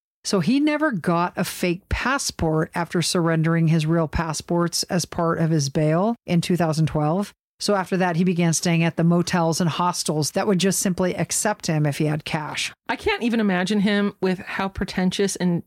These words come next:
Speaker 2: douchey he seems like,
Speaker 1: Right.
Speaker 2: that he would actually stay in a hostel. Like, that must have been
Speaker 1: Ah.
Speaker 2: torture for him.
Speaker 1: Desperate times call for desperate measures.
Speaker 2: Very true. Now, Kath, here's the other thing that I thought was funny. They found Peter with a number of fake I Ds under a number of different aliases.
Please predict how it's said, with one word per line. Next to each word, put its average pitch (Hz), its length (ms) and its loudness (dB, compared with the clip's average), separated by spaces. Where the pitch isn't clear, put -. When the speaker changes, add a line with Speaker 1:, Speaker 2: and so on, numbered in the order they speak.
Speaker 2:
douchey 196 400 0
he 233 100 -2
seems 247 320 0
like, 294 280 0
Speaker 1:
Right. 185 300 -2
Speaker 2:
that 214 120 2
he 240 100 0
would 214 100 2
actually 208 220 -4
stay - 180 -2
in 175 80 2
a 160 40 0
hostel. 156 440 -2
Like, 220 140 0
that 226 160 2
must 330 200 0
have 247 100 2
been 185 160 0
Speaker 1:
Ah. 170 80 -4
Speaker 2:
torture 175 400 -4
for 151 160 -4
him. 156 320 -2
Speaker 1:
Desperate 180 420 0
times 214 440 0
call 175 180 0
for 180 140 -4
desperate 170 380 0
measures. 175 520 0
Speaker 2:
Very 208 160 -2
true. 175 460 -2
Now, 214 60 -2
Kath, 247 240 -2
here's 302 240 -2
the 277 100 2
other 226 140 2
thing 202 180 0
that 180 100 2
I 170 60 0
thought 180 220 -2
was - 160 -6
funny. 175 400 -6
They 226 260 0
found 269 340 -2
Peter 185 280 0
with 180 180 0
a - 40 0
number 180 240 0
of 175 80 -4
fake 175 260 -4
I 175 120 -2
Ds 175 440 0
under 175 360 0
a 185 80 4
number 190 420 4
of 165 80 -6
different 175 320 -4
aliases. 160 640 -2